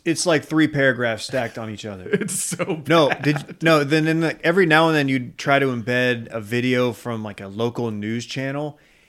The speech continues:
Speaker 1: and half, it never worked. It would work on your,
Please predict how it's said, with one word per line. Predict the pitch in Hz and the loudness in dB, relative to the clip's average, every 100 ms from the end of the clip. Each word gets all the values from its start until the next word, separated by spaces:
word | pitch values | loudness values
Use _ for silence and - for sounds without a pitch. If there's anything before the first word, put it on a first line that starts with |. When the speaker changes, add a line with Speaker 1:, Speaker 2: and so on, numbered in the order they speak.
| _ _ _ _ | _ _ _ _
Speaker 1:
and | 135 135 127 - | -2 -2 -4 -8
half, | 120 151 160 165 | 0 4 4 2
it | 156 147 | -2 0
never | 147 160 170 185 | 2 2 4 4
worked. | 151 139 131 131 127 - _ _ _ | 4 4 2 0 -6 -20 _ _ _
It | 156 | 4
would | 156 151 | 6 6
work | 151 160 | 4 2
on | 165 151 | 0 -2
your, | 135 127 | -2 -4